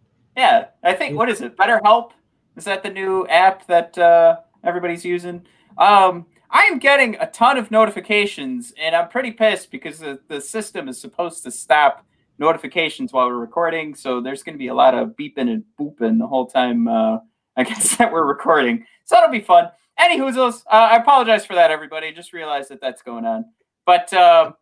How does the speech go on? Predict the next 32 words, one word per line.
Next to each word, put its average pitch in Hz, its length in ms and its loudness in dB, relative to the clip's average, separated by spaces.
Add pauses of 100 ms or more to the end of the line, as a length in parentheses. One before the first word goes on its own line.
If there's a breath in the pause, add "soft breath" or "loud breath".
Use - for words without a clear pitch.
(800)
Mike, 226 340 0
uh, 190 500 2 (460)
you 208 160 -12
wanna 233 200 2
make 226 160 -6
sure, 233 480 -8
uh, 190 240 0
you, 208 200 -12
you, 208 220 -16 (160)
you 202 100 -18
usually 240 380 -10
give 196 160 -8
me 190 80 -12
this 180 180 -10
opportunity 196 540 -2
to 156 80 -20
transition 196 560 -8
into, 156 560 -4
uh, 135 320 8
where 156 140 -2
everybody 160 400 -4
can 131 160 -16
find 175 280 2
us. 131 200 -6
That's 160 160 -12
at 185 180 0
B 196 140 -6
O 196 80 -4
D 185 180 -12
Podcast 185 480 0
on 160 140 -4
Twitter. 226 400 0